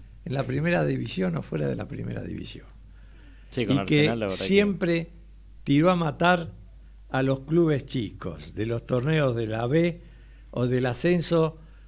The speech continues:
Speaker 1: porque él tenía una mala opinión de esos, de esos equipos.
Speaker 2: Ujú.
Speaker 1: Tal es así que cuando en el dos mil diez los clubes del torneo argentino A le pidieron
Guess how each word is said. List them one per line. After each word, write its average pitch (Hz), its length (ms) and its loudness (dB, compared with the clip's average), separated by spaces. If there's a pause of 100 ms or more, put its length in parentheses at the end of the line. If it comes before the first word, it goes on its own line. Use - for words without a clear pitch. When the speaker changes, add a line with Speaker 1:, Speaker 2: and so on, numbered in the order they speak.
(160)
Speaker 1:
porque 139 300 0
él 175 100 0
tenía 160 320 0
una 151 220 0
mala 175 300 2
opinión 139 520 -2
de 135 120 0
esos, 123 460 -4 (680)
de 151 140 2
esos 151 300 0
equipos. 123 800 -8 (500)
Speaker 2:
Ujú. 110 140 -10
Speaker 1:
Tal 196 220 4
es 165 160 0
así 165 320 -2
que 151 280 -2
cuando 131 760 0 (220)
en 135 140 0
el 143 120 2
dos 156 160 2
mil 185 200 4
diez 120 400 0 (460)
los 135 200 -2
clubes 165 300 2
del 139 160 -2
torneo 156 340 0
argentino 151 640 0
A 175 100 4
le 156 140 2
pidieron 147 680 2